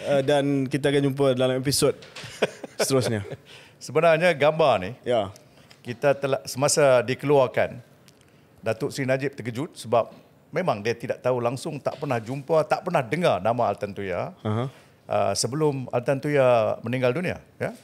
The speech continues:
Speaker 2: Jadi saya tunjuk gambar ni. Bila saya tunjuk gambar ni, dia kata, "This clearly, it is doctored." And then kita tahu Tian, Tian Chua, uh, member parlimen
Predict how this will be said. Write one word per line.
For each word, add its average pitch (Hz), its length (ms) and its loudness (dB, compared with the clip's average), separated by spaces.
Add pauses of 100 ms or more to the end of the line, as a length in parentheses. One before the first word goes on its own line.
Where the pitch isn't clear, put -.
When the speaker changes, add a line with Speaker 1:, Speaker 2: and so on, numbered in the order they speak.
(400)
Speaker 2:
Jadi 147 240 -6
saya 185 140 2
tunjuk 190 300 0
gambar 160 320 2
ni. 285 100 -8 (760)
Bila 120 140 -8
saya 139 160 -6
tunjuk 190 240 -2
gambar 151 280 0
ni, 160 100 -2
dia 127 100 -4
kata, 123 180 -8
"This 101 220 -10
clearly, 117 480 -4 (500)
it 110 140 -14
is 113 120 -8
doctored." 104 460 -4 (580)
And - 120 -4
then 151 220 2
kita 160 200 -2
tahu 160 460 2 (600)
Tian, 165 420 2
Tian 170 260 2
Chua, 139 460 0 (340)
uh, 98 560 2
member 110 340 0
parlimen 113 440 0